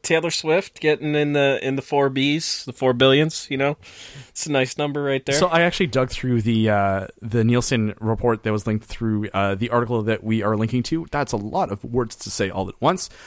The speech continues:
Speaker 2: All that to say, in the country section, I, uh, found an interesting stat I wanted to share with you. Uh,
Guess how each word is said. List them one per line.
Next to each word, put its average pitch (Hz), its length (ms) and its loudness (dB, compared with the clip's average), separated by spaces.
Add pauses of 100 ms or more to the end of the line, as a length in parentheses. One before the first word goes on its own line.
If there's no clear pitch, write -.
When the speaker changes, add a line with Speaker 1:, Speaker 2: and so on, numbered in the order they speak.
(180)
Speaker 2:
All 143 180 2
that 120 140 0
to 113 60 -6
say, 117 280 2
in 123 260 0
the 131 80 0
country 160 260 0
section, 123 380 0
I, 123 380 2
uh, 110 320 2
found 156 340 2
an 123 80 2
interesting 110 320 -2
stat 180 260 0
I 110 140 0
wanted 104 220 -2
to - 60 -12
share - 180 -4
with 131 120 -2
you. 117 180 0 (460)
Uh, 98 480 0